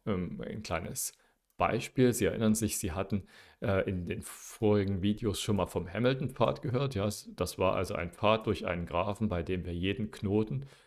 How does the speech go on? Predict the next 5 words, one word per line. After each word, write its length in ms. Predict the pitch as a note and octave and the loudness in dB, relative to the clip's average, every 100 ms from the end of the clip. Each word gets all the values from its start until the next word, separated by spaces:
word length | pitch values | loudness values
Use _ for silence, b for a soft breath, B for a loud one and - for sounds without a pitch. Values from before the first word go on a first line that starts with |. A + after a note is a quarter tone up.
| B | B
genau 580 | - F#2 E2+ G2 G2+ G2 B B B B - | -6 -4 2 4 2 -2 B B B B -4
ein 240 | F#2 F2 | -2 -2
einziges 560 | E2 F#2 G2+ - F2+ - | -2 -2 -2 -2 -4 -4
Mal 420 | E2+ E2 E2 E2+ _ _ _ _ | -4 -4 -4 -8 _ _ _ _
besuchen. 580 | - D#2+ G#2 B2 G3+ - | -6 0 0 0 -4 -6